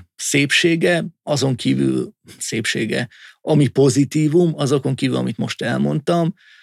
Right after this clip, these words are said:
az az, hogyha az ember türelmes, és kialakít egy stílust, ami, ami érdekli az embereket, akkor egy idő után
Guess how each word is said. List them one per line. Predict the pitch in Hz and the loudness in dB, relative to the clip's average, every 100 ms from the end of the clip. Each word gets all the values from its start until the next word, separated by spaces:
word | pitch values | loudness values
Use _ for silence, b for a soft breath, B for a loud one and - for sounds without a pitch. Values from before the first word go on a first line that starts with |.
| b b _ | b b _
az | - 139 131 | -4 0 2
az, | 151 147 | 2 2
hogyha | - 139 127 131 | 0 -2 0 -2
az | 127 | 0
ember | 143 143 131 | 0 0 -2
türelmes, | - 135 135 139 151 180 196 - - - | -2 -2 -2 -2 0 0 0 -2 -6 -8
és | 233 - | -6 -2
kialakít | 143 143 131 - - | 0 0 -2 -4 -4
egy | |
stílust, | - - - - - - - | -4 -2 -2 -2 -2 -6 -6
ami, | - - - | -4 -2 -4
ami | - 131 | -4 -2
érdekli | 135 131 135 - | 0 -2 -4 -6
az | - | -4
embereket, | - 135 147 160 190 190 b b b b b _ _ _ _ _ - | -2 -2 -2 0 0 -2 b b b b b _ _ _ _ _ -6
akkor | 143 - 151 | -4 2 2
egy | 135 | 2
idő | 190 165 | 2 4
után | 139 143 - 127 131 | 4 2 0 -2 0